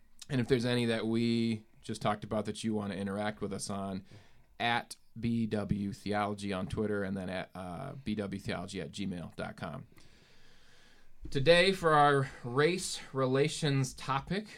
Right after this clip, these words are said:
we're gonna, uh, introduce it with a, it's about four minutes, four-minute video. You'll just hear the audio of it.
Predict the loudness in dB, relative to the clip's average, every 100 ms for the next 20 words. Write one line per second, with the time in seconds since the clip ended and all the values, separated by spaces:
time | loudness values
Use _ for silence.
0 | -8 -4 -2 -2 -2 -2 -2 -4 -16 -20
1 | -20 -20 -20 -14 -4 0 0 0 2 2
2 | -2 -4 -2 -2 -2 -2 -2 -2 -6 -6
3 | -2 0 0 -2 -4 -16 -16 -16 -18 -20
4 | -20 -14 0 2 2 2 4 6 6 4
5 | 0 -6 -10 -12 -16 -10 -4 2 4 2
6 | 0 -8 0 2 4 4 6 4 4 2
7 | 0 0 2 4 4 4 2 2 0 -2
8 | -4